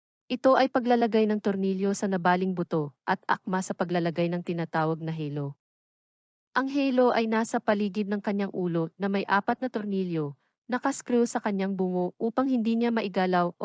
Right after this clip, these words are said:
maibaluktot ang kanyang liig. Ang halo ay nilagyan pa ng isang device na tinatawag na jacket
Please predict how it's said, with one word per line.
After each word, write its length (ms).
maibaluktot 720
ang 160
kanyang 320
liig. 240
Ang 160
halo 480
ay 160
nilagyan 400
pa 240
ng 160
isang 240
device 480
na 80
tinatawag 560
na 80
jacket 480